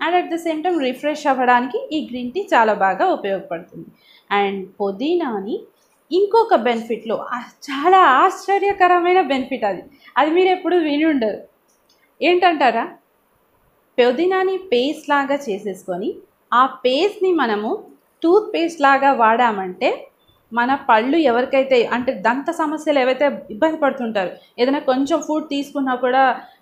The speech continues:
teeth మొత్తం అంటే పండ్లు మొత్తము తెల్లగా, ఆ, sorry,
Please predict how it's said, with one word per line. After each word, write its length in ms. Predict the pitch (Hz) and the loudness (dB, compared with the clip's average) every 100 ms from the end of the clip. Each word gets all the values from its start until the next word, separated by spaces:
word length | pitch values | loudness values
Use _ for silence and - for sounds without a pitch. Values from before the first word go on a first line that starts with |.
| _ | _
teeth 220 | 302 302 285 | -4 -2 -2
మొత్తం 260 | 269 277 262 | -2 -2 -4
అంటే 160 | 247 | -4
పండ్లు 340 | 262 254 269 294 262 | -2 0 0 -2 -4
మొత్తము 420 | 247 - 269 254 269 262 226 - _ | -4 -2 -2 -2 -2 -4 -6 -10 _
తెల్లగా, 460 | 240 247 262 247 240 233 220 | 0 2 2 4 2 2 -2
ఆ, 140 | 208 | -4
sorry, 320 | 196 220 196 | -4 -6 -4